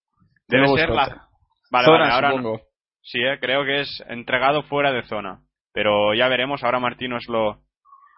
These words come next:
Speaker 1: Voy
Speaker 2: nos
Speaker 1: a
Speaker 2: lo dirá.
Speaker 1: buscarlo en el manual de la yaf. Espera un, un minuto, lo tengo yo, creo.
Speaker 2: Vale, vale, perfectamente. Y en esta serie, principales favoritas: Estados Unidos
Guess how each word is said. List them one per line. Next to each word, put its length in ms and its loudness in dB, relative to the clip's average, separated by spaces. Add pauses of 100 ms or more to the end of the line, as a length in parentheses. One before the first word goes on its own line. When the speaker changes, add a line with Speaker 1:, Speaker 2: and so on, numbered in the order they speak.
(140)
Speaker 1:
Voy 120 4
Speaker 2:
nos 20 8
Speaker 1:
a 60 6
Speaker 2:
lo 120 4
dirá. 140 2
Speaker 1:
buscarlo 240 4
en 80 -4
el 140 -4
manual 320 -2
de 100 -2
la 100 0
yaf. 220 0 (180)
Espera 380 -2
un, 280 -8
un 120 -4
minuto, 480 2
lo 100 -2
tengo 260 -8
yo, 140 -4
creo. 120 -4
Speaker 2:
Vale, 240 4
vale, 320 -4 (160)
perfectamente. 800 -6 (380)
Y 200 -2
en 100 0
esta 280 -6
serie, 420 -4
principales 580 -4
favoritas: 720 -2
Estados 460 -4
Unidos 440 -2